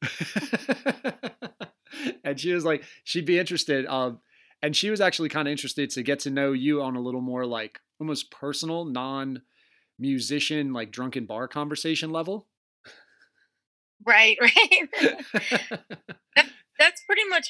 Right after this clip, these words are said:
Speaker 2: all of my relationships is, uh, I formed them on set breaks and bars.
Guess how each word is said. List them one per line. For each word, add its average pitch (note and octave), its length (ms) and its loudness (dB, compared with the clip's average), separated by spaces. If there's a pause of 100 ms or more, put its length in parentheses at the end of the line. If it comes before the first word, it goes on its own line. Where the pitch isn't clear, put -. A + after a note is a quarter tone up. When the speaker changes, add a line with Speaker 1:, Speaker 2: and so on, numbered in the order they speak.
Speaker 2:
all B3+ 180 4
of B3 120 -2
my G#3+ 160 6
relationships F#3+ 760 -4
is, E3 240 -6
uh, D#3 340 2
I F3+ 160 -6
formed G3+ 360 -6
them F3+ 300 2
on F3 200 -6
set - 220 -4
breaks - 320 -4
and F3+ 100 -16
bars. C3+ 400 -4